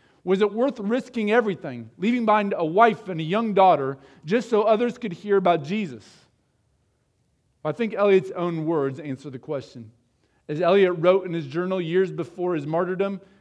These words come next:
quote, "He is no fool who gives what he cannot keep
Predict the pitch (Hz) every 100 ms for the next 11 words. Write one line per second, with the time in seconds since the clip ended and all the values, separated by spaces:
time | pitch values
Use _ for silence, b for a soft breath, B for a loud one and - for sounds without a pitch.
0 | b 190 208 214 - b b b 208 247
1 | 240 175 151 175 196 233 - - 208 139
2 | 110 104 _ b b 180 143 208 240 202
3 | 190 180 - 208 208 214 - 143 120 -